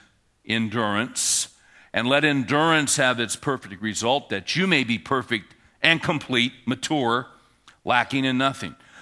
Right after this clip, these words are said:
So the way we develop endurance is through going through hardship and trials. Now, when we come to James, uh, five tonight,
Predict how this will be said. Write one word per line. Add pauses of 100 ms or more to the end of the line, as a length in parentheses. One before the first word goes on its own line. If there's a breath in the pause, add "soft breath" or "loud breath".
(100)
So
the
way
we
develop
endurance (340 soft breath)
is
through
going
through
hardship
and
trials. (280 loud breath)
Now,
when
we
come
to
James, (840)
uh,
five
tonight,